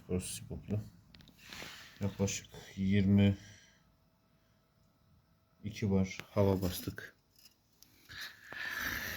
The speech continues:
kompresörümüzle. Daha sonra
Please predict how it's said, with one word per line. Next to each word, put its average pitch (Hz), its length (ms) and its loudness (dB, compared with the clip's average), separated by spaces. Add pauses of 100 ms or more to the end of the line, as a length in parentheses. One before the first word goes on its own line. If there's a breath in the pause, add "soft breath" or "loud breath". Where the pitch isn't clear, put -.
(380 loud breath)
kompresörümüzle. 104 1120 2 (680 loud breath)
Daha 101 220 4
sonra 104 500 4